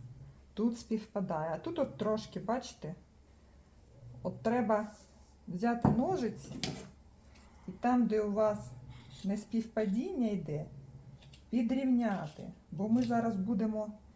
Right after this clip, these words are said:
виворачувати, щоб нам полегшити собі роботу, щоб ми потім собі там нічого не думали,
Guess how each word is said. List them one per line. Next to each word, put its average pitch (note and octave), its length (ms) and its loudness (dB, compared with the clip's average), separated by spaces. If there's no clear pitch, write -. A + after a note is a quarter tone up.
виворачувати, A3+ 840 0
щоб G#3+ 260 -4
нам A#3 300 4
полегшити A3+ 640 -2
собі G3 380 -2
роботу, G3+ 640 0
щоб F#3+ 240 -8
ми G#3+ 140 0
потім G3 340 -4
собі F#3+ 300 -6
там F#3+ 240 2
нічого F#3+ 320 0
не F#3+ 80 4
думали, A3 560 0